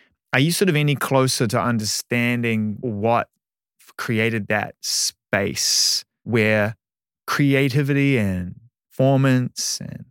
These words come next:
the desire to reach people and build a community around you, that was what you thought was going to be the food?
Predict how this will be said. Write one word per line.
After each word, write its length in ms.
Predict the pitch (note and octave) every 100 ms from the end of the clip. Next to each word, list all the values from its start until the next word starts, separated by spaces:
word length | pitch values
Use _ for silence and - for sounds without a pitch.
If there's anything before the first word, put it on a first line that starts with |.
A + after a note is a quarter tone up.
| _ _ _ _
the 60 | G2
desire 420 | G2 F#2+ B2 B2+
to 80 | A2
reach 440 | F#2 A2+ C#3+ -
people 360 | - C3+ - C3
and 160 | G#2 F2
build 200 | A#2 A#2
a 40 |
community 640 | - G2 G2 A#2+ B2+ B2+
around 400 | B2 A2+ A2+ A2+
you, 240 | G#2+ G#2 G2+ _ _ _ _ _
that 440 | G2 F#2 A2+ A#2 -
was 240 | A2+ G2+ A#2+
what 360 | A#2+ G2+ A2+ -
you 60 | G#2+
thought 440 | - - B2 F#2
was 180 | G2+ F#2
going 320 | G2 F#2+ F#2
to 120 | F#2+
be 160 | F#2 F2+
the 100 | F2+
food? 600 | - - G2 F2+ - -